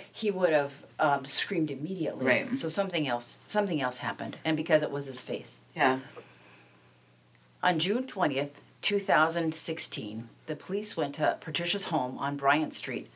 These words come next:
Speaker 1: to remove all of her children for medical neglect. Each child had serious medical issues and had missed approximately seventy-two medical appointments.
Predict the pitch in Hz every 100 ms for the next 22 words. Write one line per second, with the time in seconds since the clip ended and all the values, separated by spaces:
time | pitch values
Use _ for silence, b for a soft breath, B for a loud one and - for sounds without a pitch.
0 | b - - 185 175 170 160 - 147 185
1 | 196 156 139 - 117 120 127 120 147 143
2 | 135 143 147 143 139 135 - - - _
3 | _ - 233 - - 180 143 131 139 151
4 | 143 - 175 175 190 - 175 151 151 165
5 | 147 139 - 117 - B B B 185 185
6 | 175 165 208 202 - 147 190 214 - 143
7 | 151 143 - 175 202 226 220 - 214 208
8 | 151 143 139 143 147 143 139 117 151 -
9 | -